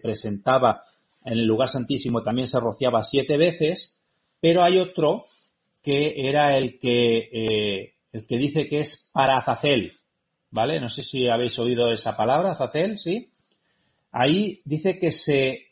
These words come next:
presentaba la suerte. Es muy interesante esto, lo que sucedió en la época de Yeshua con este tema. Os lo explico rápidamente. El sumo sacerdote, ah, lo que hacía era,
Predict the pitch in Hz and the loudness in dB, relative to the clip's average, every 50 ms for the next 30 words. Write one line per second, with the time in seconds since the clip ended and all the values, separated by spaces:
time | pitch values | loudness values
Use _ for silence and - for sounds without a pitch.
0 | _ _ _ 139 139 131 - - 151 139 135 131 123 - 151 165 160 180 175 175 | _ _ _ -2 -2 -2 -2 -2 -2 -2 -2 -4 -2 0 2 2 4 4 4 2
1 | - - - 151 143 139 135 123 - - - 156 165 160 147 - - 117 101 104 | 0 -2 -4 -2 0 0 0 0 -2 0 4 6 6 6 4 2 -4 -6 -6 -6
2 | 104 143 151 156 151 151 147 143 - 139 135 123 - 151 135 131 - 135 135 156 | -6 -4 -4 -4 -4 -4 -6 -4 -4 -4 -4 -2 -2 -4 -4 -4 -4 -2 -2 -2
3 | 151 - - 139 139 147 147 127 117 113 120 - - 120 - 120 113 120 135 147 | -4 -4 -6 -6 -4 -2 0 -2 -2 -2 -4 -8 -8 -8 -6 -4 -2 0 0 -2
4 | 151 - 143 123 120 120 117 120 123 147 160 160 - - 107 104 - 95 90 87 | -2 -4 -8 -8 -6 -4 -4 -2 -2 -2 -2 -4 -4 -6 -8 -4 -2 -4 -4 -4
5 | - _ _ _ _ _ _ _ _ - 107 101 120 113 110 113 110 101 101 - | -8 _ _ _ _ _ _ _ _ -16 -4 0 0 2 2 2 2 0 -2 -2
6 | 123 123 120 113 110 - - 110 110 117 113 - - 117 101 - 107 92 87 80 | 2 4 4 4 4 2 -2 -2 -2 -2 -4 -4 -4 -6 -4 -2 -4 -6 -6 -8
7 | - _ _ _ _ _ _ _ _ _ _ - 113 110 117 113 - 156 151 156 | -14 _ _ _ _ _ _ _ _ _ _ -8 -4 -2 -4 -2 -2 -4 -2 0
8 | 165 151 151 147 147 - 151 139 135 135 147 160 165 165 156 127 120 - 151 160 | 0 2 2 0 0 0 -2 -2 -2 -2 -2 -4 -4 -2 -4 -4 -4 -4 -4 -4
9 | 156 - 160 - - 143 139 156 151 127 131 - 147 - 233 - _ _ _ _ | -2 -4 -4 -4 -4 -4 0 0 0 0 -2 -4 -4 -4 -6 -8 _ _ _ _
10 | _ - _ _ _ _ _ 131 120 117 113 113 110 110 110 110 107 107 104 98 | _ -20 _ _ _ _ _ -2 0 2 4 4 4 4 2 2 0 -2 -2 -4
11 | 98 98 - _ _ _ _ _ _ _ - 120 120 117 - 120 110 - 151 147 | -6 -12 -18 _ _ _ _ _ _ _ -4 -4 -4 0 0 -2 -2 -2 -2 2
12 | 151 143 151 156 151 156 156 160 156 - | 4 4 4 4 6 4 2 2 0 -6